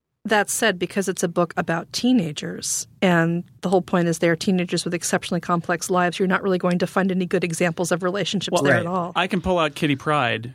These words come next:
Speaker 2: who, as every, every adolescent boy in the eighties,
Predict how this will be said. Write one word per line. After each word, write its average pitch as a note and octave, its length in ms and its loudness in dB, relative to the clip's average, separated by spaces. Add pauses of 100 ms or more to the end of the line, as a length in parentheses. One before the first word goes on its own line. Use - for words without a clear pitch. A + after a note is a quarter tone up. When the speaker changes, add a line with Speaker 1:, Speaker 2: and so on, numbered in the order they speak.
(120)
Speaker 2:
who, B2 440 0
as C#3 240 0
every, C#3 340 0 (180)
every C#3+ 440 0
adolescent B2+ 480 0
boy B2+ 260 2
in A#2+ 80 0
the A#2+ 140 0
eighties, A2+ 500 -2